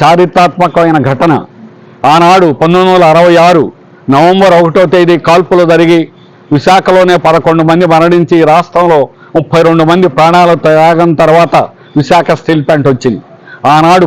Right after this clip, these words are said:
పోట్లాడి విశాఖ స్టీల్ ప్లాంట్ సాధించుకున్నారు. మళ్ళా ఈరోజు యాభై సంవత్సరాల కాలంలో ఈ పెద్ద మార్పు అనేటువంటిది, ఈ స్టీల్ ప్లాంట్ ప్రైవేట్ వారికి ఇవ్వాలని గత మూడున్నర సంవత్సరాల నుంచి బీజేపీ కేంద్ర ప్రభుత్వం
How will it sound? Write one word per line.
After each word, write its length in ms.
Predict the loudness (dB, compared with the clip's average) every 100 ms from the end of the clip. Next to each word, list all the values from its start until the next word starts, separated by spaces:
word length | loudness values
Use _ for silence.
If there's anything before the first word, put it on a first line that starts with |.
| 0
పోట్లాడి 400 | -2 0 0 2 0
విశాఖ 320 | 0 -2 -4
స్టీల్ 220 | -2 -4 -2
ప్లాంట్ 220 | -2 -2
సాధించుకున్నారు. 680 | -2 0 -2 -2 -4 -4 -6 -14 -20 -20 -8 -2
మళ్ళా 240 | 0 2 2 2
ఈరోజు 320 | 2 2 0 -2 -8 _ _ -4 -2
యాభై 260 | 0 0 0
సంవత్సరాల 460 | -2 -2 0 2 2 -2 -8 -20 -6 -2
కాలంలో 400 | 2 2 2 0 -2 -12 -20 -4 0
ఈ 20 | 0 -2
పెద్ద 180 | -2 0 0
మార్పు 260 | 0 0 0
అనేటువంటిది, 500 | 0 0 0 0 0 0
ఈ 20 | -2
స్టీల్ 260 | -2 0 0
ప్లాంట్ 260 | 0 0 -2
ప్రైవేట్ 400 | 0 2 2 2 0
వారికి 240 | 0 -2
ఇవ్వాలని 440 | 0 2 2 0 -2 -8 -20 -20 -20 -16 -4
గత 160 | -2 0 0
మూడున్నర 420 | 0 0 0 0 0
సంవత్సరాల 360 | -2 0 0 0
నుంచి 200 | 0 -2 0
బీజేపీ 420 | 0 0 0 0 -2 -2
కేంద్ర 220 | -2 -2 -2
ప్రభుత్వం 420 | -2 -4 -6